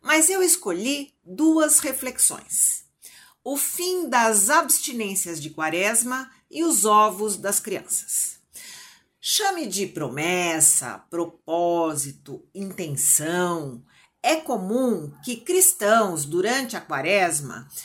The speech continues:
se proponham a algum tipo de sacrifício,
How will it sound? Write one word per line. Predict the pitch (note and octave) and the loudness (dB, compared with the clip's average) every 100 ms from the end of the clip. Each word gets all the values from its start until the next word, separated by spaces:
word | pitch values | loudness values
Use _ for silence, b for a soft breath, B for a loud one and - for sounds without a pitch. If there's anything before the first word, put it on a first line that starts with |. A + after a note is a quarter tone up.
| B | B
se | - - D4+ | 2 2 2
proponham | E4 D#4+ D#4+ F#3+ F3 F3+ G3 G#3+ - | 0 0 2 -2 0 -2 -2 -4 -2
a | G#3+ | 2
algum | A3 A3+ A3 E4 E4+ | 2 0 -2 -6 -6
tipo | - B3 - G3+ | -6 -8 -8 -8
de | F3 A3 | -2 2
sacrifício, | - D#4 E4+ F4 E4+ - F3+ B2+ - - A2 | 4 2 0 -4 -4 -4 -6 -4 -4 -4 -6